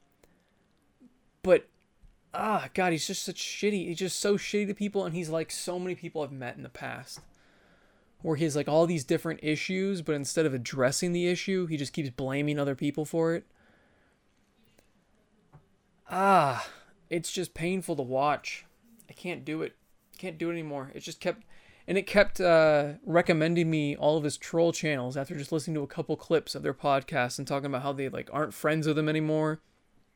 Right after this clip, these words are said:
I watched a couple of 'em. Jesus, the, gah. He just, he's, like, miserable, but his life is playing video games. It's amazing.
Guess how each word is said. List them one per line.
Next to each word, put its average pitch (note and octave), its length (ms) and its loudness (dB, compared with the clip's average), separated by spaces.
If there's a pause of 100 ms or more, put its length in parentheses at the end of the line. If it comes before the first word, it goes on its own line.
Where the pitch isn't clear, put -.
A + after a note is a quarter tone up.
(840)
I E3+ 40 -2
watched F#3+ 260 4
a F3 60 2
couple F3 360 4
of D3 80 4
'em. B2 220 -6 (800)
Jesus, F3+ 800 -2
the, - 140 -18 (520)
gah. D#3 520 -4 (1040)
He E3+ 100 -8
just, F3+ 300 -2 (640)
he's, G#3 180 4
like, F#3 160 6
miserable, E3 760 4
but C#3+ 120 0
his D3+ 140 -2
life F3 320 4
is C#3 100 -4
playing E3+ 400 -2
video D3 300 2
games. B2+ 500 -6
It's - 100 -6
amazing. D#3 640 0